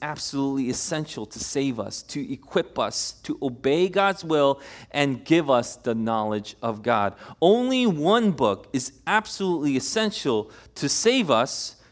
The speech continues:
to equip us to obey God's will, and give us the knowledge of who God is.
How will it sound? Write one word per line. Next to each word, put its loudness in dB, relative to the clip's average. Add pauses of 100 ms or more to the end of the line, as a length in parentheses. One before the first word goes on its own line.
(160)
to 4
equip 0
us 2
to 0
obey 2
God's 0
will, 0 (260)
and 0
give 4
us 4
the 2
knowledge 0
of 0
who 2
God 2
is. 0